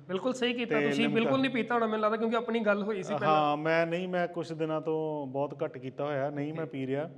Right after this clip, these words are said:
Speaker 2: ਪਰ ਹੁਣ ਅੱਜ ਕੱਲ੍ਹ ਇੱਕ ਚੀਜ਼ ਵਧੀਆ ਵੇਖਣ ਨੂੰ ਮਿਲ ਰਹੀ ਕਿ ਮੰਨ ਲਓ ਹੁਣ ਕੋਕ ਆ ਗਿਆ, ਆਪਾਂ ਨਹੀਂ ਪੀ ਰਹੇ,
Speaker 1: ਹੂੰ।
Speaker 2: ਪਰ ਉਹਦੇ ਨਾਲ ਇੱਕ ਵਧੀਆ ਚੀਜ਼ ਦੇ ਦਿੰਦੇ ਆ, ਡਰਾਈ ਫਰੂਟ।
Speaker 1: ਨਹੀਂ, ਮੈਂ ਇੱਥੇ ਤੁਹਾਨੂੰ ਰੋਕੂੰਗਾ।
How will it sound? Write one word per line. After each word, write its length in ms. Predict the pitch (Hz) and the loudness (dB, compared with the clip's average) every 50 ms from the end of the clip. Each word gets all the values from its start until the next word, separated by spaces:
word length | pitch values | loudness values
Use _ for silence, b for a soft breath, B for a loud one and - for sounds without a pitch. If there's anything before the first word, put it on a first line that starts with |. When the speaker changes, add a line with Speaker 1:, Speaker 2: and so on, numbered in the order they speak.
| - - B B B B B B B B B B - | -20 -20 B B B B B B B B B B 2
Speaker 2:
ਪਰ 240 | 190 202 208 214 202 185 180 | 2 2 2 2 -2 -4 -4
ਹੁਣ 240 | 180 170 202 202 196 | -2 2 4 6 6
ਅੱਜ 120 | 190 180 | 6 4
ਕੱਲ੍ਹ 200 | 185 196 214 214 | 4 2 4 4
ਇੱਕ 160 | 208 202 208 196 | 4 2 0 -4
ਚੀਜ਼ 260 | 180 196 202 202 208 | -6 -4 -2 0 0
ਵਧੀਆ 360 | 202 180 175 175 196 208 202 | 2 2 2 4 4 4 4
ਵੇਖਣ 260 | 190 185 - - 170 | 4 2 0 -2 -4
ਨੂੰ 100 | 170 175 | -2 0
ਮਿਲ 140 | 175 170 160 | 0 0 0
ਰਹੀ 180 | 160 170 185 185 | 2 0 -2 -2
ਕਿ 80 | 196 | -2
ਮੰਨ 180 | 190 180 175 170 | 0 0 2 2
ਲਓ 100 | 175 170 | 4 2
ਹੁਣ 120 | 170 175 | 2 2
ਕੋਕ 340 | 170 175 175 160 156 147 165 | -2 -2 -2 -2 0 2 4
ਆ 160 | 160 151 143 | 6 6 6
ਗਿਆ, 120 | 139 151 151 | 4 2 0
ਆਪਾਂ 160 | 143 160 160 | 0 0 0
ਨਹੀਂ 180 | 156 147 156 | 0 0 -2
ਪੀ 200 | 160 156 160 147 | -2 -4 -4 -2
ਰਹੇ, 140 | 139 151 170 180 | -2 -2 -2 -4
Speaker 1:
ਹੂੰ। 300 | - - - - 147 139 - - | -6 -14 -16 -16 -16 -16 -8 -2
Speaker 2:
ਪਰ 100 | - 190 | 0 2
ਉਹਦੇ 200 | 196 196 196 220 | 2 4 2 2
ਨਾਲ 400 | 214 196 175 165 165 170 175 175 | 2 4 6 8 8 8 8 6
ਇੱਕ 160 | 185 180 185 190 | 2 0 -2 -2
ਵਧੀਆ 280 | 175 165 170 190 196 | -2 -2 0 0 0
ਚੀਜ਼ 260 | 185 190 175 170 165 | 0 -2 -6 -4 -4
ਦੇ 160 | 170 151 160 147 | -4 -2 -2 -2
ਦਿੰਦੇ 300 | 143 143 143 143 151 160 | -2 -2 -2 2 2 2
ਆ, 60 | 160 | 2
ਡਰਾਈ 260 | 160 156 147 135 131 | 4 4 4 4 4
ਫਰੂਟ। 320 | 123 127 123 117 107 - - - - - - _ _ _ _ _ _ _ - - 147 | 2 0 -4 -6 -6 -10 -18 -20 -20 -20 -20 _ _ _ _ _ _ _ -20 -12 -4
Speaker 1:
ਨਹੀਂ, 160 | 139 214 233 | 2 2 2
ਮੈਂ 180 | 226 226 226 220 | 4 2 0 0
ਇੱਥੇ 200 | 214 214 220 226 | 0 -2 -2 -2
ਤੁਹਾਨੂੰ 240 | 226 240 220 208 180 | -2 -2 -2 -2 -4
ਰੋਕੂੰਗਾ। 420 | 175 165 - 180 175 160 151 139 | -4 -6 -6 -8 -8 -8 -10 -12